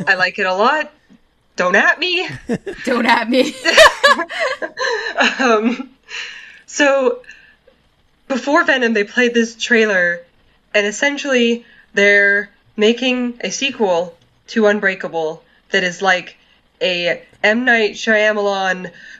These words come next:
Speaker 1: comic book multiverse
Speaker 2: Yep.
Speaker 1: movie
Speaker 2: I know
Speaker 1: with,
Speaker 2: what you're talking
Speaker 1: um, that other movie that just, what, what the fuck is that movie called? The one with,
Speaker 2: Um,
Speaker 1: um,
Speaker 2: Split?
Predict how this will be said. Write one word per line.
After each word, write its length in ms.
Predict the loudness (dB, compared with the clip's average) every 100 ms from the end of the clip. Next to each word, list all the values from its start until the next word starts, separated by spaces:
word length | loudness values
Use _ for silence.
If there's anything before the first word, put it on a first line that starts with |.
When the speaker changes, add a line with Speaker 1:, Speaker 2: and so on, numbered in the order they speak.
| _ _ -8
Speaker 1:
comic 500 | 0 2 2 0 0
book 160 | -2
multiverse 1160 | -2 -4 -4 -4 -6 -4 0 0 0 -4 -8 -10 _ -20 -20 -20 -20 _ -6
Speaker 2:
Yep. 160 | 0 4
Speaker 1:
movie 520 | 2 0 -6 -6 -8 -16 _ _ _ _ _ -14
Speaker 2:
I 140 | -2
know 40 |
Speaker 1:
with, 120 | 0 0
Speaker 2:
what 160 | -4
you're 80 | -6
talking 440 | 0 0 2 -2 -4
Speaker 1:
um, 100 | -16 _ _ _
that 260 | 2 2 0
other 220 | -4 -2
movie 220 | -4 -6
that 120 | -8 -8
just, 220 | -10 -6
what, 260 | -6 -6 -6
what 140 | -4
the 80 | -4
fuck 400 | -6 -2 -2 -2
is 80 | -4
that 140 | -4
movie 200 | -4 -12
called? 300 | -8 -6 -4
The 60 | -2
one 160 | 0 2
with, 140 | 2
Speaker 2:
Um, 100 | 4
Speaker 1:
um, 280 | 2 2 -2
Speaker 2:
Split? 520 | -8 -8 -2 -2 -2